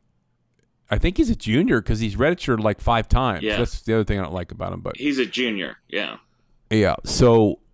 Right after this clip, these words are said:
Speaker 1: uh, I would rather see him go, even if it's, like, an H-back or something, and say, you know, "Get out and let this other guy take over." And I'm just hoping he's more of that, you know,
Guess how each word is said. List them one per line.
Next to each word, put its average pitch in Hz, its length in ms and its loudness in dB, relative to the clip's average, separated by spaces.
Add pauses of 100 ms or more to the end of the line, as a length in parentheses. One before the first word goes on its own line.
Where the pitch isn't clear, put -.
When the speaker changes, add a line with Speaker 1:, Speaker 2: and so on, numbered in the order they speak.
Speaker 1:
uh, 101 380 4
I 127 140 2
would 156 140 4
rather 131 180 2
see 131 220 0
him 120 240 0
go, 117 560 4
even 117 200 2
if 104 80 0
it's, 107 140 0
like, 113 120 -2
an 101 100 -2
H-back 113 520 0
or 113 80 -2
something, 117 400 0
and 110 140 2
say, 98 480 0 (500)
you 104 140 0
know, 95 360 2 (420)
"Get 104 140 0
out 104 380 0 (460)
and 104 160 0
let 104 140 2
this 98 180 0
other 101 140 -2
guy 107 180 2
take 107 300 0
over." 110 300 2
And 101 160 -2
I'm 101 100 2
just 101 160 0
hoping 107 260 4
he's 98 140 0
more 101 200 2
of 92 100 -2
that, 101 360 2 (880)
you 104 140 0
know, 90 280 0